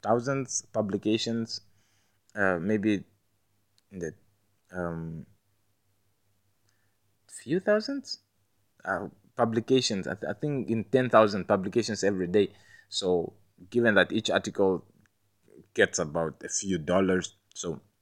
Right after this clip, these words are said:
that twenty thousand is just sufficient for that. Um, yeah, it's, it's, it's really good. It's really good. So what else on the Red Cash?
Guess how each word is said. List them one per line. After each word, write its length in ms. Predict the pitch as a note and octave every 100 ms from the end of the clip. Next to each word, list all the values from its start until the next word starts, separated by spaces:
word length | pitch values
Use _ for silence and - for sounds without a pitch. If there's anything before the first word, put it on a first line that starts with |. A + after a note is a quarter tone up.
| _ _ _ _ _ -
that 180 | G#2 -
twenty 200 | A2+ G2
thousand 400 | G2 F#2 F#2+ E2
is 320 | D#2+ - - _ _ _
just 200 | D3+ B2+
sufficient 500 | B2 A2 B2 A#2+ A2+
for 140 | G2+ F#2+
that. 300 | G#2 E2+ - - - - - _ -
Um, 560 | G2 F2+ F2 F2+ D#2+ D#2 _ _ -
yeah, 280 | B2 A2+ C#2 - _ _ _ _ _ _
it's, 260 | B2+ - - -
it's, 200 | C#3 C3+
it's 240 | C3+ -
really 260 | A#2 A#2+ A2
good. 300 | F2 A2 D#2 -
It's 180 | - A2
really 200 | G#2 E2+
good. 220 | F2 D2+ _ _ _ _ -
So 760 | - - G2+ G2+ G2+ G2 F#2+ - _ _ _ _ _ _ _ _ _ -
what 260 | A#2 -
else 240 | A#2 A2 G2+
on 120 | F#2+
the 120 | F2+
Red 240 | F#2+ F2+
Cash? 340 | - E2+ E2+